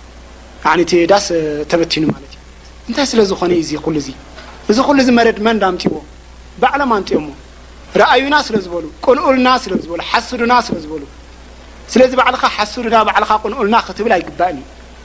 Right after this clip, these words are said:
ኩሉ ዚ ኒዕመትን ማሕሱድ ኢሎም ረሱል ሰለላሁ ዐለይሂ ወሰለም። ኩሉ ኒዕማ እንታይ እዩ? ሓስ-፣ ሓሳድ ኣለዎ። ሓሳድ ይኣትዎ እዩ። ስለዚ እቲ ኒዕማ ናትካ ረቢ ዝሃበካ ንበይንኻ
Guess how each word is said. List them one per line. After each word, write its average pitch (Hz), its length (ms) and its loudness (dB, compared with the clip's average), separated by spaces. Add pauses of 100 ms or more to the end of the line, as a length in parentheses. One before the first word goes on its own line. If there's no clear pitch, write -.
(1000)
ኩሉ 262 220 4
ዚ 247 160 -2
ኒዕመትን 220 420 -2
ማሕሱድ 202 320 -2
ኢሎም 165 180 0
ረሱል 156 160 -6
ሰለላሁ 156 200 -2
ዐለይሂ 147 140 -2
ወሰለም። 147 240 -6
ኩሉ 269 260 0
ኒዕማ 240 260 0
እንታይ 254 240 0
እዩ? 311 80 -6 (400)
ሓስ-፣ - 380 -2
ሓሳድ 254 400 -2
ኣለዎ። 160 240 -4 (800)
ሓሳድ 254 360 0
ይኣትዎ 208 280 0
እዩ። 131 100 -10 (920)
ስለዚ 285 340 0
እቲ 277 160 -4
ኒዕማ 226 240 2
ናትካ 226 260 0 (160)
ረቢ 208 200 -2
ዝሃበካ 214 380 0 (300)
ንበይንኻ 285 380 2